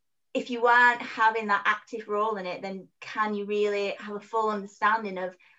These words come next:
of the massive positive impact it can have in your life?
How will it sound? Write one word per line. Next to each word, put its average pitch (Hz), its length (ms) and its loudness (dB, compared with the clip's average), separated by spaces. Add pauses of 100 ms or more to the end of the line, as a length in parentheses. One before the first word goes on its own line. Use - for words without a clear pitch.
(120)
of 202 220 -2
the 196 220 0 (420)
massive 233 680 -2 (640)
positive 247 520 0
impact 220 540 -6
it - 140 -16
can 202 120 -16
have 202 400 -2
in 190 140 -10
your 185 140 -10
life? 196 340 -6